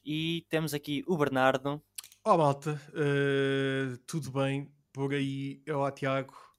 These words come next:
Speaker 1: Olá.
Speaker 2: Mais
Speaker 1: Ah,
Speaker 2: uma semana, muita coisa para falar, é
Speaker 1: exatamente.
Speaker 2: verdade,
Speaker 1: O-,
Speaker 2: esta semana cheia de
Speaker 1: hoje, o
Speaker 2: novidades.
Speaker 1: dia, o dia em que estamos a gravar,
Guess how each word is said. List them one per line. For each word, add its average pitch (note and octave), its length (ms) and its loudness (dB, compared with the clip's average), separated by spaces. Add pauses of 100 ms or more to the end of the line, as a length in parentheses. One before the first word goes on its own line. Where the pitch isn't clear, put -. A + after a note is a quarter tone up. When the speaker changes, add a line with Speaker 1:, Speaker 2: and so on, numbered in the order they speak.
(540)
Speaker 1:
Olá. B2 480 -4
Speaker 2:
Mais C#3+ 400 2
Speaker 1:
Ah, - 0 -
Speaker 2:
uma C#3+ 120 -4
semana, C#3 640 -4
muita C#3+ 260 -2
coisa C#3+ 200 0
para D#3 100 -8
falar, C#3+ 300 0
é D3+ 40 -2
Speaker 1:
exatamente. - 20 -4
Speaker 2:
verdade, C3+ 320 -2
Speaker 1:
O-, - 0 -
Speaker 2:
esta A#2+ 160 -12
semana C3 260 -8
cheia D3 180 4
de B2+ 40 0
Speaker 1:
hoje, C3 140 -2
o C#3+ 80 0
Speaker 2:
novidades. - 0 -
Speaker 1:
dia, E3+ 340 0 (220)
o D3+ 100 -2
dia F#3 180 2
em F3 80 4
que - 60 -10
estamos E3 300 2
a D3+ 60 4
gravar, C#3 760 2